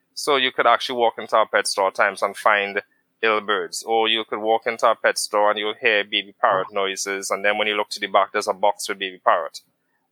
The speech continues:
Speaker 1: baby parrots, and they're being fed
Speaker 2: Yes.
Speaker 1: bread and milk. So the entire care
Speaker 2: Yeah,
Speaker 1: also
Speaker 2: yeah.
Speaker 1: tends to go downhill because a lot of people have this belief that all animals just need to have milk. So that's a big problem for us.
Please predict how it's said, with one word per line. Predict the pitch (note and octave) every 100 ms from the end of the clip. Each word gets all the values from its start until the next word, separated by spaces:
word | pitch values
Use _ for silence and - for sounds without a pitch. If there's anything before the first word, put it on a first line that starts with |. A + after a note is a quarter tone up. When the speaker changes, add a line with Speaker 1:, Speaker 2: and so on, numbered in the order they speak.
| _
Speaker 1:
baby | A2+ G#2+
parrots, | - G2 E2
and | E2 G#2
they're | G2+
being | G2+ G2+ G#2+
fed | - A#2 G2 F#2+
Speaker 2:
Yes. |
Speaker 1:
bread | G#2 G2
and | G2+
milk. | A2+ F#2 - _ _ _ _ - _ _ _ _ _ _ -
So | - C#3+
the | D3
entire | D3 - C#3 C#3+
care | - C3 D#3
Speaker 2:
Yeah, | D3
Speaker 1:
also | C3+ A#2 A2+ A2+
Speaker 2:
yeah. | A#2
Speaker 1:
tends | A#2+ A2+ -
to | A#2
go | A2+ A2+
downhill | G#2+ G2 G#2 A#2+ C#3+
because | G#2 A2 G2+
a |
lot | G2+ G#2
of | -
people | - G2 G#2
have | F2+
this | F#2 -
belief | - F2+ G#2 - _ _ _ _ -
that | F#2 - _
all | A2 A2 A2 A2 A2
animals | G#2 F#2 F#2 F2+ F#2 F#2+
just | F2+ -
need | F2 -
to | F#2
have | F#2+ F2 -
milk. | F#2 B2 - _ _ _ _ _ _
So | - A#2
that's | G#2 G#2+
a | G2
big | G2 -
problem | A#2 G2 A2 A#2
for | - D3+ F3
us. | - -